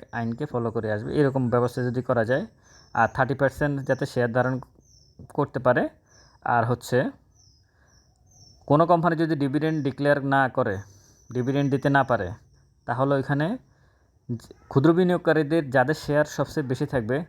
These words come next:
তাদেরকে ওই বোর্ডে বসাবে, তাদেরকে বোর্ডে বসাবে। আর হচ্ছে ইপিএস, অবশ্যই অডিট রিপোর্ট, প্রতি তিন চার মাস পর পর যে অডিট রিপোর্টটা হয়, কোয়ার্টার ওয়ান টু আমরা যদি দেখি, এই কোয়ার্টার ওয়ান টুগুলা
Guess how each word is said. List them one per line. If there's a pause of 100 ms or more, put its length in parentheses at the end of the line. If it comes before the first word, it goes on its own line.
(100)
তাদেরকে
ওই
বোর্ডে
বসাবে, (1400)
তাদেরকে
বোর্ডে
বসাবে। (1500)
আর
হচ্ছে
ইপিএস, (1700)
অবশ্যই (220)
অডিট
রিপোর্ট,
প্রতি
তিন
চার
মাস
পর
পর
যে
অডিট
রিপোর্টটা
হয়,
কোয়ার্টার
ওয়ান
টু
আমরা
যদি
দেখি, (540)
এই
কোয়ার্টার
ওয়ান
টুগুলা